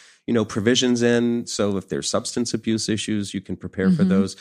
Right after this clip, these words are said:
Speaker 1: If the, the child goes on some kind of means-based government assistance, you can create the possibility to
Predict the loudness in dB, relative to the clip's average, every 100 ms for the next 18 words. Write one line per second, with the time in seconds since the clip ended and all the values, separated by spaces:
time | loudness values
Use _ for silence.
0 | -18 -18 -16 -12 -10 -10 -6 -4 -4 -6
1 | -8 -4 -2 -2 -2 -4 0 -2 -2 -6
2 | -6 -6 -4 -4 -4 -4 -2 -4 -2 -6
3 | -6 -6 -6 -4 -6 -4 -6 -6 -14 _
4 | -10 -8 -8 -6 -2 -2 -2 -4 -4 -2
5 | -2 -2 -2 -4 -4 -8